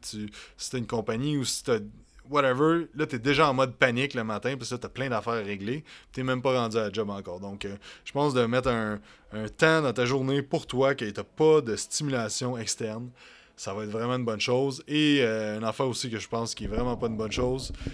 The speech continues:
c'est, ben, pas vraiment pas une bonne chose, mais qui est pas optimale selon moi, c'est d'écouter la télé le matin. Donc, c'est écouter les nouvelles, ces affaires-là. Euh, c'est juste des affaires négatives, puis, euh, c'est stressant pour rien. Puis si tu veux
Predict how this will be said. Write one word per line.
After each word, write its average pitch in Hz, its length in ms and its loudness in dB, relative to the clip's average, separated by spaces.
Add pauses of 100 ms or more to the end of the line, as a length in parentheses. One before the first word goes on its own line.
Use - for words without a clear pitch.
(120)
c'est, 143 320 4
ben, 92 180 -8
pas 92 140 -10
vraiment 110 340 -4
pas 104 120 -4
une 101 80 -6
bonne 107 160 -4
chose, 151 260 6
mais 120 100 -2
qui - 120 -6
est - 20 -6
pas 151 120 4
optimale 131 380 2
selon 120 260 -2
moi, 110 340 -4 (240)
c'est 151 240 0
d'écouter 131 300 0
la 120 120 4
télé 113 220 -2
le 110 80 -4
matin. 98 340 -6
Donc, 95 220 -12
c'est 107 100 -10
écouter - 240 -4
les 120 140 0
nouvelles, 117 420 2
ces 117 80 -6
affaires-là. 104 480 -2 (500)
Euh, 90 420 -8
c'est - 160 -6
juste 143 140 -4
des 120 100 -2
affaires 123 220 2
négatives, 110 800 -4
puis, 95 280 -12
euh, 90 340 -10
c'est - 460 -10
stressant 131 480 -4
pour 117 160 -2
rien. 98 400 -6
Puis 92 480 -18
si 151 240 -10
tu - 160 -4
veux 135 340 2